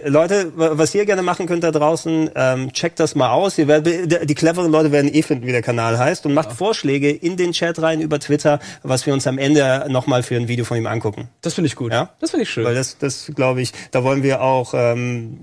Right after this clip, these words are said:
Speaker 1: Johann von, äh, Mund-, Mundharmonika <laughs> auch noch mal
Speaker 2: Ich dachte,
Speaker 1: seine
Speaker 2: er ist schon Johann.
Speaker 1: Nein, das ist, äh, ja, stimmt, ist auch Johann. Ja, ist ein alter Johann.
Speaker 2: <laughs>
Speaker 1: Jo-, Johann von Banani.
Speaker 2: Ja,
Speaker 1: Ja.
Speaker 2: Banani.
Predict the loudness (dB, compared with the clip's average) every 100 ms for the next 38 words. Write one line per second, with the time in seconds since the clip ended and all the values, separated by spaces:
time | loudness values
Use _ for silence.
0 | -8 -2 0 0 0 -2 -4 -4 -6 -4
1 | -4 -4 -4 -4 -4 -6 -6 -4 -2 -2
2 | -2 -2 2 2 2 0 2 2 2 0
3 | 2 2 4 2 2 0 2 2 -2 -2
4 | -4 -4 -8 -2 -2 0 -4 -10 -12 -16
5 | _ _ 0 2 2 2 0 -2 -2 -2
6 | -2 -2 -2 -2 -2 2 2 2 2 2
7 | 0 2 2 2 0 -2 -2 -2 -2 0
8 | 0 2 4 4 4 2 0 2 2 2
9 | 2 0 0 0 -2 -4 -4 -4 -2 -6